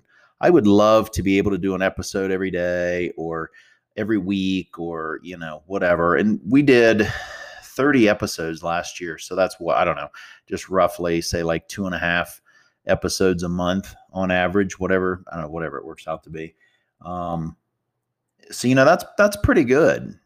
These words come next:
Yeah. Yeah. Like, two and a half. So I'd say that's pretty good, you know, with, with not over inundating you with, with, um,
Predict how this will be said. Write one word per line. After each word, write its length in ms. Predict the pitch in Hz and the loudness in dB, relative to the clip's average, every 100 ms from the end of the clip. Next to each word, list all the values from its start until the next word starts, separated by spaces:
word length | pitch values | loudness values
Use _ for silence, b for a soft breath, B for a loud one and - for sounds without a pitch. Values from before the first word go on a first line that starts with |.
| _ | _
Yeah. 220 | 208 185 - _ | -6 -6 -10 _
Yeah. 120 | 127 | -8
Like, 160 | 101 - | -8 -8
two 100 | 110 | -6
and 80 | |
a 40 | 101 | -2
half. 260 | 92 82 - B B B | -2 -4 -8 B B B
So 720 | - - 117 117 110 104 - _ _ | -10 2 6 6 4 0 -4 _ _
I'd 120 | 170 | -4
say 200 | - - | 0 2
that's 200 | 156 101 - | 4 2 0
pretty 680 | - - 107 113 117 110 87 82 | -8 -6 -2 0 2 0 -4 -12
good, 600 | 90 101 101 90 85 82 | -4 0 0 0 -2 -6
you 240 | 90 95 92 | -8 -8 -6
know, 200 | 82 82 | -6 -8
with, 300 | 87 87 - | -10 -12 -10
with 220 | 90 - | -10 -2
not 300 | 104 98 - - | 2 2 0 -2
over 840 | 98 101 90 92 92 87 90 - - | -2 0 -2 -2 0 -2 -4 -6 -6
inundating 640 | 101 95 90 92 90 90 | -6 -4 -2 -2 -2 -4
you 180 | 87 85 | -8 -8
with, 340 | 87 85 - - | -8 -10 -14 -10
with, 360 | 85 80 - - | -8 -8 -10 -12
um, 360 | 80 80 78 | -8 -8 -10